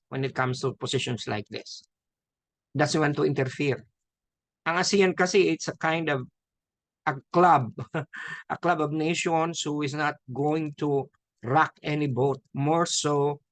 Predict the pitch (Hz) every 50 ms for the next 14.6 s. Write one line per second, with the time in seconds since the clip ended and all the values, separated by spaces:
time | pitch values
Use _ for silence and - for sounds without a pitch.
0 | _ _ _ _ - 147 143 131 - 139 147 143 135 139 127 127 135 135 131 131
1 | 139 131 131 127 127 123 - _ _ _ _ _ _ _ _ _ _ _ _ _
2 | _ - 170 165 156 143 147 131 120 107 - - - - 131 127 - - - -
3 | - 139 127 - - _ _ _ _ _ _ - 135 127 135 131 131 131 135 135
4 | 131 131 131 131 135 131 131 135 131 127 - - - - 131 120 - 123 127 127
5 | 131 - - 131 131 127 127 127 135 135 135 131 131 127 131 - _ - _ _
6 | 139 143 147 147 143 143 139 - 139 - 143 131 - - 139 131 131 135 131 131
7 | 127 127 127 156 160 147 139 131 127 123 123 120 120 120 - - - 139 131 127
8 | 123 131 135 135 120 117 127 135 131 113 - 117 120 120 117 113 113 - - -
9 | - _ _ _ _ _ _ _ _ _ _ _ _ _ _ _ _ _ _ _
10 | _ _ _ _ _ - - 135 139 143 165 208 220 170 156 196 214 - _ _
11 | _ _ _ _ _ _ _ _ - 202 202 247 240 220 233 226 262 311 302 254
12 | 220 208 202 233 220 214 180 165 180 220 214 175 170 170 170 170 170 170 170 165
13 | 165 165 165 160 170 170 170 165 160 156 165 - - 202 165 165 175 170 170 170
14 | 170 165 165 165 165 165 - - 165 165 160